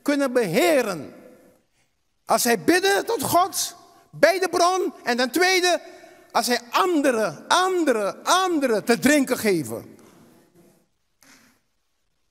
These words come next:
Heel belangrijk. Maar als we met onze eigen dingen bezig zijn, hebben we geen tijd en geen denken, zelfs niet aan,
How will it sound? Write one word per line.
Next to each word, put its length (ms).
Heel 320
belangrijk. 520
Maar 680
als 60
we 40
met 120
onze 200
eigen 340
dingen 260
bezig 360
zijn, 340
hebben 220
we 60
geen 260
tijd 440
en 180
geen 280
denken, 380
zelfs 240
niet 120
aan, 400